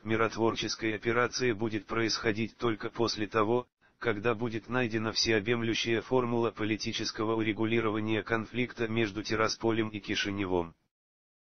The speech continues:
"Мы очень рассчитываем, что наши молдавские партнеры будут последовательны в этих вопросах и не будут создавать дополнительных проблем,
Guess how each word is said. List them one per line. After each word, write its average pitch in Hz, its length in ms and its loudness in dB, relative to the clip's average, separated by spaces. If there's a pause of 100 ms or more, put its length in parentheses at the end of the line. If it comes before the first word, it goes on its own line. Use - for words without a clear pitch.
"Мы 120 140 2
очень 127 340 0
рассчитываем, 107 840 2 (280)
что - 220 -2
наши 117 320 2
молдавские 110 680 0
партнеры 117 560 0
будут 107 320 -2
последовательны 110 880 0
в 101 60 0
этих 107 320 -2
вопросах 117 680 0
и 117 60 -2
не 113 120 0
будут 107 320 -2
создавать 107 600 0
дополнительных 107 840 0
проблем, 110 540 0